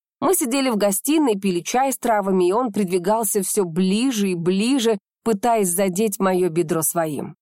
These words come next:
Я в ответ изображала дурочку и отодвигалась подальше, тянулась к чашкам, сахарнице, куда-то убегала и, и возвращалась на противоположный край дивана. Мне казалось, что одним лишь присутствием Мэнни я оскверняю память о Дэрреле.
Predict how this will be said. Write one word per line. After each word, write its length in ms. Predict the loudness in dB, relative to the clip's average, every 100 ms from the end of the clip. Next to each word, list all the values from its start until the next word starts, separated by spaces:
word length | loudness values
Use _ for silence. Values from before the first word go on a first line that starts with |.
| _
Я 280 | -2 2 2
в 60 | 0
ответ 340 | -2 -2 0
изображала 580 | 0 0 0 0 0 0
дурочку 560 | 0 0 -2 -2 -4 -4 _ _ -2
и 100 | 0
отодвигалась 760 | 2 0 0 0 2 2 0
подальше, 640 | -2 -2 0 -2 -2 -4 -6
тянулась 440 | -2 0 0 -2
к 100 | -6
чашкам, 500 | -2 0 0 -2 -2
сахарнице, 760 | 0 0 0 -2 -2 0 -2 -2
куда-то 340 | 0 0 0
убегала 560 | 0 -2 0 0 2 0
и, 140 | -2 _
и 140 | -2 0
возвращалась 800 | 0 2 0 0 0 2 0 0
на 140 | -2
противоположный 840 | -2 -2 -2 0 0 0 0 0 -2
край 240 | -2 -4
дивана. 520 | -4 -4 -4 -6 -16 _ _ _
Мне 300 | -2 0 0
казалось, 500 | 2 0 2 0 0
что 200 | -2 0
одним 320 | 0 2 2 2
лишь 200 | 0 0
присутствием 720 | -2 0 -2 -4 0 2 2
Мэнни 480 | 2 2 2 0 -2 _
я 240 | -2 2 2
оскверняю 640 | 0 0 2 2 2 0
память 380 | 0 2 0 0
о 80 | -4
Дэрреле. 560 | -2 -2 -4 -6 -10